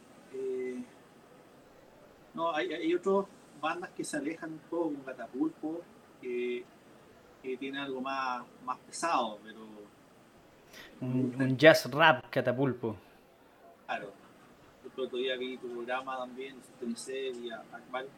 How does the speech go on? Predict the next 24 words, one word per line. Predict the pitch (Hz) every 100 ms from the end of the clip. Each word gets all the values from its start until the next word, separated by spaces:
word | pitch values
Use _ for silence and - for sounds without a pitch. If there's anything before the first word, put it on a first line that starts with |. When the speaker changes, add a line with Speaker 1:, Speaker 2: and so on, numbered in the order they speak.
| - - - - - -
Speaker 1:
Y | 123 123
claro, | 135 160 143
personalmente | 135 151 151 156 - 147
son | 156 147
buenos, | 127 127 131
son | 113
muy | 127
virtuosos, | 127 123 - 160 170 -
pero | 151 135
no | 135 131
son | 143 143 143 139 147
mucho | 147 -
de | 143
mi, | 139 135 -
de | 123
mi | 123
tendencia | 120 123 123 156 - 143
musical. | - - 185 139
Entonces, | 120 - - - 120 226 - - - - - - - -
no | 139
los | 143
voy | 147
a |
usar, | 147 156 156